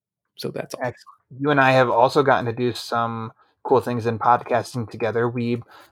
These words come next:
Speaker 2: podcasted through the B O F podcast, episode number one thirty-five. People wanna track that down 'cause that's with the, the
Speaker 1: Ooh.
Speaker 2: great Wally Wingert,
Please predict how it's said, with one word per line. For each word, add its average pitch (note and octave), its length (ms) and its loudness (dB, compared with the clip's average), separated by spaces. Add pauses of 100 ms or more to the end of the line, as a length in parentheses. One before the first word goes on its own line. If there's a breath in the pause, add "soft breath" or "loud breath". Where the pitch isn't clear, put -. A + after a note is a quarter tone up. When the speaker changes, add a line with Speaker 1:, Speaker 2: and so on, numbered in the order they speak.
(100)
Speaker 2:
podcasted A#2+ 920 2 (480)
through D3 200 4
the B2 100 2
B B2 160 2
O A#2 80 6
F A2 180 2
podcast, A2+ 640 -2
episode B2 500 0
number A#2 280 -2
one B2 240 -4
thirty-five. B2 580 2
People F3 240 2
wanna C#3 340 6
track D3 280 2
that E3 180 2
down C3 180 -2
'cause - 80 -4
that's C3 120 -2
with C3 160 0
the, C3+ 120 -6
the C4 80 0
Speaker 1:
Ooh. F4+ 540 4
Speaker 2:
great D3+ 220 4 (140)
Wally C#3 240 6
Wingert, C3+ 380 4